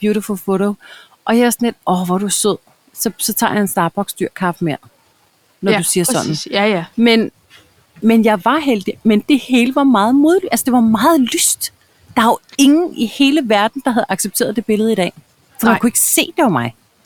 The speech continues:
Speaker 2: Ej, der kom mange regler, ikke?
Speaker 1: Der er kommet sygt mange regler. Som et nyt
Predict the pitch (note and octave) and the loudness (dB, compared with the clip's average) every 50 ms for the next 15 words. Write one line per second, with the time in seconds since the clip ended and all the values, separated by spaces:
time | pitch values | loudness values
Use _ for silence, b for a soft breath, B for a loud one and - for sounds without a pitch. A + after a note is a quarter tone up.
0 | - - G#3 G3+ - G#3 - - G#3 G3 F#3 F#3 G3 A3 A3+ G#3+ G3+ F#3 - F#3+ | -6 -6 -4 -4 -4 -6 -6 -4 -2 -2 0 0 0 0 -2 -2 -2 -4 -4 -6
1 | A3 A#3+ C4+ C4+ - _ - _ _ _ _ - A3 G#3 - - A3+ C4+ C#4+ - | -6 -8 -8 -10 -14 _ -20 _ _ _ _ -6 -6 -4 0 2 2 4 4 4
2 | - - - - - - - - C4+ A3 G3+ F#3+ F3 E3+ D#3+ - F3 E3 B B | 2 0 0 -2 -2 -4 -2 0 0 0 0 0 -2 -4 -4 -4 -6 -8 B B
3 | B B B B B - - A#3+ G#3+ G#3 A3 - - A#3+ A#3+ C4 D#4 F#4 G#4 G#4+ | B B B B B 0 0 2 2 2 0 2 2 4 4 6 6 4 4 2
4 | F4 C4 | -2 -4